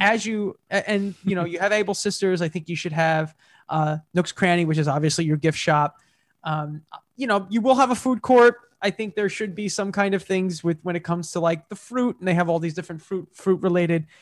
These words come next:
snacks and stuff that you could pick up in the store, maybe the restaurants and the coffee shop. Everything that we've experienced from the old Animal Crossing game should be here, but for real.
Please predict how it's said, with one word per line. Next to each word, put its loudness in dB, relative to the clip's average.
snacks 0
and -6
stuff -4
that -6
you -4
could -2
pick -2
up 2
in -2
the -2
store, 0
maybe -4
the -12
restaurants 0
and -6
the -4
coffee 2
shop. 2
Everything 2
that 0
we've -4
experienced -2
from -6
the -2
old 2
Animal 0
Crossing -2
game -4
should -4
be 0
here, 0
but 0
for -8
real. 0